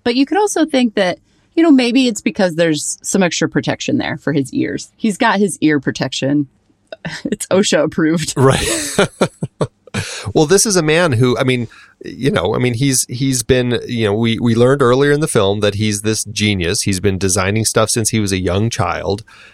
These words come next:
Speaker 2: and he's made robots, and he's just, he's a very, very smart kid. He's been making stuff from scrap in this cave, but he's been here for months. And, uh, well, theoretically, it's never said in the movie. It's, it's said in the script that he, I think it was three months at least, that he was here.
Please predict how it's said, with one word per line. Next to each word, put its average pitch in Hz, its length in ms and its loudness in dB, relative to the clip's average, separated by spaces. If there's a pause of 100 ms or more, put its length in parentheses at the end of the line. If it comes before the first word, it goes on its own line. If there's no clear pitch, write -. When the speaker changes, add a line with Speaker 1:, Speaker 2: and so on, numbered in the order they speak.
(120)
Speaker 2:
and 95 260 -2
he's 90 320 -2
made 76 240 -6
robots, 117 480 2
and 95 120 -6
he's 98 160 -2
just, 98 200 -4
he's 101 220 -4
a 101 60 -2
very, 110 480 2
very 95 260 0
smart 85 400 -4
kid. - 340 -6 (440)
He's 113 280 0
been 110 180 2
making 143 320 2
stuff - 280 0
from 95 140 -4
scrap 113 480 0
in 98 80 -4
this 85 160 -2
cave, 90 340 -2
but 127 100 2
he's 135 180 0
been 190 160 2
here 175 200 2
for - 160 -4
months. 95 720 0 (500)
And, 101 520 0
uh, - 120 -2
well, 104 200 -2
theoretically, 104 600 2
it's 101 140 -2
never 151 220 2
said 131 180 4
in 104 100 2
the 95 60 -2
movie. 92 300 2
It's, - 520 -2
it's 104 160 -2
said 131 220 2
in 101 120 0
the 82 80 -6
script - 320 -2
that 85 120 -4
he, 87 120 -4
I 82 80 -4
think 98 180 -8
it - 20 -6
was 80 140 -6
three - 240 -6
months 90 260 -2
at - 80 -10
least, 82 300 -8
that - 100 -6
he 87 100 -6
was 82 120 -8
here. 90 300 -2